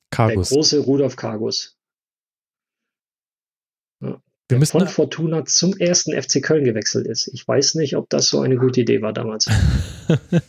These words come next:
Speaker 2: Ach, es war ja vor
Speaker 1: So.
Speaker 2: Social Media, das war bestimmt alles ganz,
Speaker 1: Okay.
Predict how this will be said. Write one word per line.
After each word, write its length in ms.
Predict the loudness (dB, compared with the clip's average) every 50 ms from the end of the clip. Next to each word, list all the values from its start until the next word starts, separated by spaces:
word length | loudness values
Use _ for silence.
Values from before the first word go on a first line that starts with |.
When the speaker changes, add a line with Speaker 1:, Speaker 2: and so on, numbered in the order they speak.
| _ -8 -8 -8 _ _ _ _ _ _ _ _ _ _ _ _ _ _ _ _ _ _ -8 -6 -6 -6 -8 -10 -14 -16 -16 -14
Speaker 2:
Ach, 100 | -10 -8
es 80 | -4 0
war 100 | 2 2
ja 80 | 2 2
vor 220 | 2 2 2 2
Speaker 1:
So. 160 | 4 4 2
Speaker 2:
Social 160 | 2 2 2
Media, 240 | 2 2 4 4 4
das 160 | 4 2 2
war 100 | 2 2
bestimmt 320 | 2 0 0 -2 -4 -4 -2
alles 260 | -2 0 0 0 0
ganz, 200 | -2 -2 -2 -2
Speaker 1:
Okay. 220 | -6 -8 -8 -10